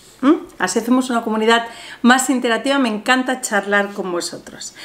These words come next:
Bueno, pues la oración que vas a escribir es muy sencilla. Esta es la oración que vas a escribir. Con este poderoso ritual,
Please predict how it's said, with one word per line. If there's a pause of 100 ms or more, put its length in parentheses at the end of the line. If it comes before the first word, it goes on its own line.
(280)
Bueno,
pues
la
oración
que
vas
a
escribir
es
muy
sencilla. (360)
Esta
es
la
oración (160)
que
vas
a
escribir. (140)
Con
este
poderoso
ritual,